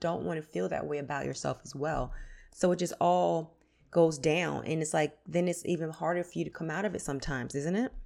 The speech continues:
So you wanna give yourself that grace to loosen up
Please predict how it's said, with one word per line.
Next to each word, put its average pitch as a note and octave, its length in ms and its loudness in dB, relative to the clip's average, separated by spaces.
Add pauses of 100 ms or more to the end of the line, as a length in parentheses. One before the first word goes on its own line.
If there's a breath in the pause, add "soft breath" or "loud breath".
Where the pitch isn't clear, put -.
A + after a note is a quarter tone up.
(580)
So - 160 0
you G3+ 120 8
wanna G#3 200 6
give F#3 240 4
yourself G#3 340 2
that D#3 180 2
grace D3 320 4
to - 120 -4
loosen E3 600 4
up - 440 4